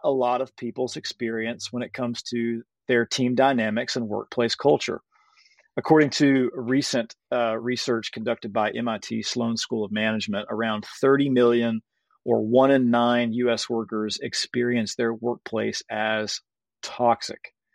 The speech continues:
The report calls it an epidemic of toxicity in the American workplace. Bad leadership, lack of trust,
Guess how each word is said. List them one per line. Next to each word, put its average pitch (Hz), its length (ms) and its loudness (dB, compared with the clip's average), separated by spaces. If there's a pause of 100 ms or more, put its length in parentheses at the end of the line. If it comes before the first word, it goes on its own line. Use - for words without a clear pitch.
(680)
The - 80 -2
report 131 440 4
calls 127 340 4
it 120 140 -4
an 117 200 -8
epidemic 135 720 -2
of 123 140 -10
toxicity 113 680 -8 (120)
in 120 120 -8
the 113 100 -4
American 104 420 -4
workplace. - 600 -8 (880)
Bad 139 460 8
leadership, 139 640 6 (320)
lack 139 240 6
of 147 120 -4
trust, 131 680 2